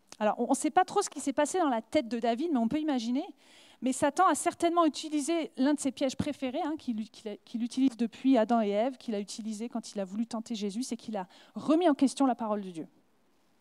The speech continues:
tout simplement. Il dit, « Ouais, la loi,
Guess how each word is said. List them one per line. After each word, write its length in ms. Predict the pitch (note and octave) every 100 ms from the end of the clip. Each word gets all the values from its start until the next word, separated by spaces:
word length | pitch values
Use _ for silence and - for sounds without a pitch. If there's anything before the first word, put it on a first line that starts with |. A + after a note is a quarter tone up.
| _ _
tout 120 | -
simplement. 420 | B3 A3+ - F#3 - _ _ _ _ _ _
Il 60 | A3
dit, « 60 |
Ouais, 160 | C4 F4+
la 120 | C#4
loi, 460 | A#3+ C4+ C4 G#3